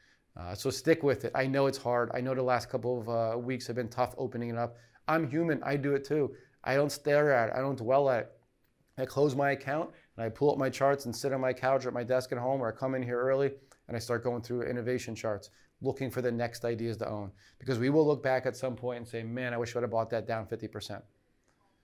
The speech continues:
Does it fall sixty percent first? Again, I don't know. I do know that as a long-term investor,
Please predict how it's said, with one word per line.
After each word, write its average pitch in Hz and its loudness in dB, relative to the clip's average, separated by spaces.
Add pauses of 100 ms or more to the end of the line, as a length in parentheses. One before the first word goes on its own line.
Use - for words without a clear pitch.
(180)
Does 117 -4
it 117 -4
fall 123 4
sixty - 0
percent 143 -2
first? 156 0 (140)
Again, 135 -2
I 127 -2
don't 123 -4
know. 117 -6 (640)
I 120 0
do 135 2
know 135 2
that 120 2
as 113 -2
a 117 -2
long-term 135 0
investor, 120 -2